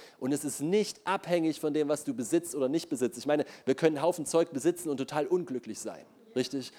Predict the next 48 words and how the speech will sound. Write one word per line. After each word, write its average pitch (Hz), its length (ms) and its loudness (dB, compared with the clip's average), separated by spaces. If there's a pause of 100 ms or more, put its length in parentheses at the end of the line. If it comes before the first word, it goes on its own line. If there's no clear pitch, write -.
(200)
Wir 131 80 0
können 180 180 4
einen 165 100 6
Haufen 170 220 6
Zeug 185 320 6
haben 180 300 2 (180)
und 165 140 6
es 165 120 2
macht 180 260 -2
uns, 170 180 -2
befriedigt 208 680 -2
uns 196 240 -2
nicht 208 220 2
und 180 80 2
wir 180 120 6
wollen 202 220 6
immer 196 220 2
mehr 196 360 4
und 170 140 4
es 160 180 0
reicht 196 280 0
immer 180 180 4
nicht 196 240 2
und 170 100 -2
dann 165 140 0
noch 185 160 2
größer, 180 340 4
noch 165 220 0
weiter 170 320 0
und 175 120 0
so 160 120 0
weiter. 165 260 2
Und 151 120 0
es 143 80 -2
ist - 160 -6
nie 180 180 0
dieser, 165 240 6 (220)
dieser 160 180 4
Zustand 180 460 2
des 170 160 4 (160)
„Ich - 200 4
bin 160 160 6
satt“. 165 300 4
Und 160 80 -2
wir, 165 120 6 (160)
wir 180 120 8
kennen 233 340 4
das, 156 340 6